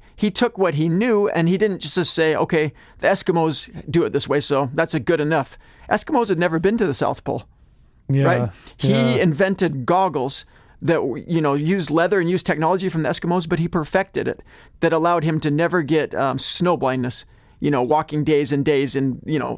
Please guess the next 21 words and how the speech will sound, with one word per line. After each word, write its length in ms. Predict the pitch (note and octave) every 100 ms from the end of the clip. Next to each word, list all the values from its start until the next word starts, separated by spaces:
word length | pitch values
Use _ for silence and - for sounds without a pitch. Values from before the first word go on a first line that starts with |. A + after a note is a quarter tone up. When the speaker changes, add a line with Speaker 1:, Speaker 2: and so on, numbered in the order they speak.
| -
Speaker 2:
Hmm. 220 | C3+ A#2 G#2+
Speaker 1:
the 80 | D#3+
Antarctic 380 | C#3+ C#3 B2
summer. 360 | - F#3+ E3 B2 - - - - -
He 240 | - A3
perfected 680 | - G3+ A3 G3+ - F#3+ C#3+
the 60 |
best 300 | B2+ E3+ -
exploring 600 | D3 - - F3+ G3+ E3+
boots 200 | D3 C#3
of 100 | C#3
his 120 | C3 A#2
day. 140 | C3+
He 80 | D#3+
took 180 | - A3+
'em 80 |
apart, 360 | G3 - E3+ -
he 100 | -
tinkered 360 | - A3 F#3 C3
with 140 | C3
them, 160 | B2